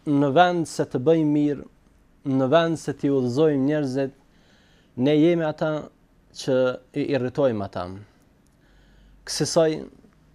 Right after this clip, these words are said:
për të mos rënë në gabime të tilla, për të mos bërë gabim me niyet të mirë, për të mos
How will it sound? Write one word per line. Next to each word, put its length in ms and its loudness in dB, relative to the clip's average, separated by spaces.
për 160 0
të 140 0
mos 140 -4
rënë 640 -2
në 140 2
gabime 400 2
të 180 -20
tilla, 300 0
për 220 2
të 160 2
mos 220 2
bërë 480 2
gabim 380 2
me 380 2
niyet 260 0
të 160 0
mirë, 320 -2
për 160 -2
të 120 4
mos 160 2